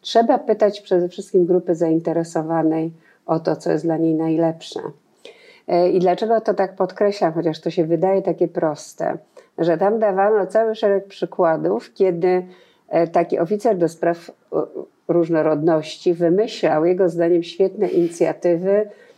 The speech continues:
które miały właśnie tą różnorodność jakoś, em, tak bezkonfliktowo wmontowywać w całą instytucję.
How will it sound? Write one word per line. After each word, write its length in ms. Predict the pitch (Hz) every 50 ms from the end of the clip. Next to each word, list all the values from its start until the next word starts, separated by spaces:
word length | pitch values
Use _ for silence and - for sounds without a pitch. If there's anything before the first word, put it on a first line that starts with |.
| _ _ _ _ -
które 320 | - - - 190 196 185
miały 380 | 185 180 180 180 180 185 185 165
właśnie 340 | 170 170 165 165 - 175
tą 180 | 170 165 160 165
różnorodność 840 | 165 165 160 - 165 160 160 156 156 156 156 160 156 160 - - -
jakoś, 480 | 160 156 - 170 160 156 - - - _ - - - _ _ _ -
em, 580 | - 165 165 160 160 156 165 - - 160 151 156 - - 156 165 - - - - - - - -
tak 260 | - 170 156 156 156
bezkonfliktowo 1600 | 151 156 160 175 180 180 - 175 170 165 170 - 170 165 165 - - - 208 202 208 202 202 190 190 185 185 180 180 185 185 185 - _ _ _ _ - -
wmontowywać 1080 | 160 160 190 190 190 190 196 185 190 190 175 165 185 190 190 190 185 170 165 165 - -
w 60 | -
całą 320 | - - 170 160 165 175
instytucję. 1000 | 185 180 170 185 180 - - - 180 - 202 180 180 180 - - - - - -